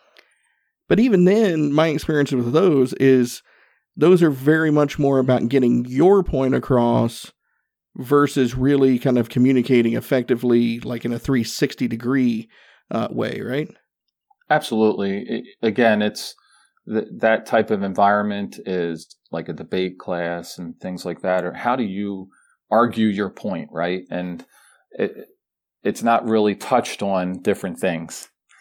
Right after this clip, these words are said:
Speaker 2: So they, you know, they don't focus on, again, the body language. How important is body language? It's extremely important.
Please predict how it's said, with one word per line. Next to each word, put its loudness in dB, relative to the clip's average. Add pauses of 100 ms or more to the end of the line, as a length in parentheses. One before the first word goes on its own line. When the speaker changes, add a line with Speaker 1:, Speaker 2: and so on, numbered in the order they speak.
(180)
Speaker 2:
So 2
they, 0
you -4
know, -4 (440)
they 0
don't 2
focus 2
on, -2 (720)
again, 2
the -2
body 4
language. -2
How 2
important 2
is -4
body 2
language? -8 (100)
It's -10
extremely -2
important. -8